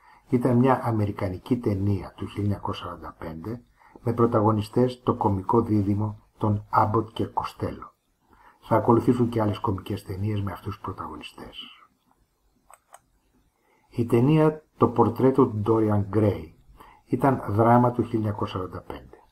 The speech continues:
Η ταινία αποτελεί κινηματογραφική μεταφορά του ομώνυμου μυθιστορήματος του Όσκαρ Wilde. Η ταινία "Ρώμη, ανοχήρωτη πόλη" ήταν ιταλική νεορεαλιστική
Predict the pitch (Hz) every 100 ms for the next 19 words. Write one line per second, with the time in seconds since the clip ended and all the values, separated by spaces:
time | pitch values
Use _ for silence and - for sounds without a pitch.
0 | _ _ _ _ _ 110 104 85 90 117
1 | 147 - _ _ - 107 107 110 120 120
2 | 107 98 98 90 85 - 107 104 101 -
3 | - 87 101 - _ _ _ - 107 101
4 | 110 110 104 92 92 - 87 92 90 92
5 | 87 - _ _ - 92 87 - 87 85
6 | 80 - - 65 - - _ _ _ _
7 | _ - _ _ _ _ _ _ _ _
8 | _ _ _ _ - 120 113 123 147 -
9 | - 107 123 135 147 151 110 107 104 120
10 | 117 117 101 90 - - _ _ _ _
11 | _ - 123 120 117 107 98 95 - 107
12 | 123 - 107 110 107 104 110 101 95 90
13 | - 92 117 98